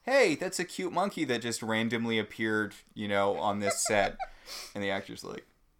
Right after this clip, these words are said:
Speaker 1: "What?" <laughs> Because as soon as he turns around, the monkey Michigan J frogs on her and just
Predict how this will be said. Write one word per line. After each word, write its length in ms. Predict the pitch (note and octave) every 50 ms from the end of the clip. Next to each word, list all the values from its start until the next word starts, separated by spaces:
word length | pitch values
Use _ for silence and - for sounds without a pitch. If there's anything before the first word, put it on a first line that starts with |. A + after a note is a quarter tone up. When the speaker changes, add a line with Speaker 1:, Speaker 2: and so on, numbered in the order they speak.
| _ _ _ _ _
Speaker 1:
"What?" 520 | - G2+ G#2+ A2 A2+ A#2+ B2+ C3 C3+ - -
<laughs> 1500 | - - - - - - - _ - _ _ _ _ _ _ _ _ _ _ _ _ _ _ - - - - - - -
Because 240 | - G#2+ A#2 A2+ G#2+
as 80 | G#2 G#2+
soon 220 | - - C3+ C3+
as 120 | C#3 -
he 80 | - D#3+
turns 340 | D3+ - D3+ D#3+ E3 - -
around, 580 | C#3 C#3 C#3+ C#3+ C#3 C3 B2+ B2 A#2+ - - - - - - - _ _
the 60 | -
monkey 300 | B2 B2+ B2+ B2+ - B2+
Michigan 520 | A#2 A2+ A#2 A#2 - - B2 A#2+ C3 B2+ A#2+
J 180 | B2 B2+ B2
frogs 500 | A#2+ - - B2+ B2 A#2+ A#2+ A#2+ A#2+ -
on 220 | A#2 G#2+ G#2 G2+ G2+
her 180 | A2+ G2 G2
and 80 | G2 G2+
just 220 | G2 G#2 G2+ -